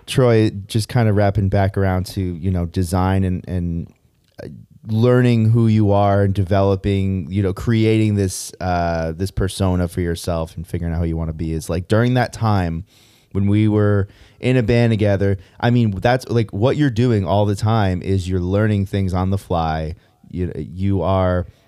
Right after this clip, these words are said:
you're making mistakes, and then, and, and they're not, like, these huge mistakes, like, people make them out to be, like, they're, you know, they're monumental. It's these, like,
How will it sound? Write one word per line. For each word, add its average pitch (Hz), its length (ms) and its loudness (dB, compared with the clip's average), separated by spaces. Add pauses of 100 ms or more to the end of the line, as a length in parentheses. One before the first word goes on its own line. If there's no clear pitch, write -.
(120)
you're 101 220 0
making 123 340 2
mistakes, 131 680 0
and 113 240 0
then, 113 440 0
and, 127 200 0
and 135 180 0
they're 143 100 2
not, 147 380 0
like, 135 160 -2
these 113 240 -2
huge 113 400 0
mistakes, 104 560 0
like, 98 160 2
people 98 480 0
make 92 240 -4
them 92 140 0
out 90 160 -2
to - 100 -16
be, 90 140 -4
like, 85 180 -6
they're, 85 80 -6
you 85 140 -4
know, 87 140 -4
they're 85 180 -4
monumental. 87 720 -4
It's 95 160 -4
these, 104 200 -2
like, 95 160 -2